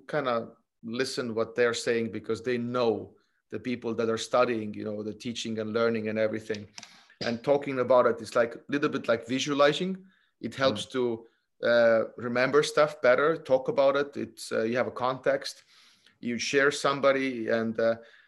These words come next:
Speaker 1: and so there's so many benefits, and, but there's still resistance to it. And it's not very, it's, you know, always if it's very natural for me, then I find it's very unnatural to not find it anywhere else because it's so obvious for me.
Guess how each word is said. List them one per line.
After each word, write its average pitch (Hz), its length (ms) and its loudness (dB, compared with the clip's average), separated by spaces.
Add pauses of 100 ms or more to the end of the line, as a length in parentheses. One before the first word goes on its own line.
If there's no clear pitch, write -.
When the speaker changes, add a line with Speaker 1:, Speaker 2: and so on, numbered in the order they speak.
(200)
Speaker 1:
and 120 280 0
so 139 320 2
there's 135 280 -2
so 185 120 2
many 170 200 -2
benefits, 143 640 2
and, 117 280 -2
but 117 160 -2
there's 135 180 -4
still 233 180 -4
resistance 160 640 -2
to 117 180 -2
it. 110 180 -2
And 117 200 -2
it's 117 180 -10
not 185 220 -4
very, 156 400 0 (760)
it's, - 300 -8
you 196 80 -4
know, 135 220 2 (140)
always 165 300 2
if 135 320 -8
it's 127 180 -10
very 139 200 0
natural 123 380 0
for 127 260 -10
me, 170 300 -4
then 139 200 2
I 123 120 4
find 127 300 0
it's 120 180 -4
very 120 420 0
unnatural 120 720 0
to 117 120 -8
not 120 200 -2
find 123 260 0
it 110 80 -2
anywhere 113 300 0
else 156 280 2
because 113 300 -4
it's 113 200 -8
so 113 280 0 (380)
obvious 143 420 2
for 170 140 -2
me. 170 280 -6